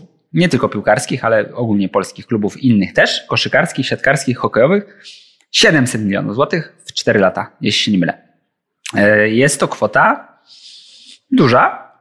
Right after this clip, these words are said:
ale nie tak duża, żebyśmy nie mogli jej rozpierniczyć na jakieś głupoty. E, na, na przykład, e, słoweńskich skoczków, e, którzy mieliby grać w piłkę w Lubinie.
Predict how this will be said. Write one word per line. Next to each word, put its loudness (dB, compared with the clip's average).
ale 2
nie 4
tak 2
duża, 2
żebyśmy 0
nie -2
mogli 2
jej 0
rozpierniczyć 2
na 0
jakieś -2
głupoty. -4
E, 4
na, 4
na 4
przykład, -2
e, -6
słoweńskich 2
skoczków, -4
e, 0
którzy 0
mieliby 0
grać 0
w -14
piłkę 2
w -6
Lubinie. -2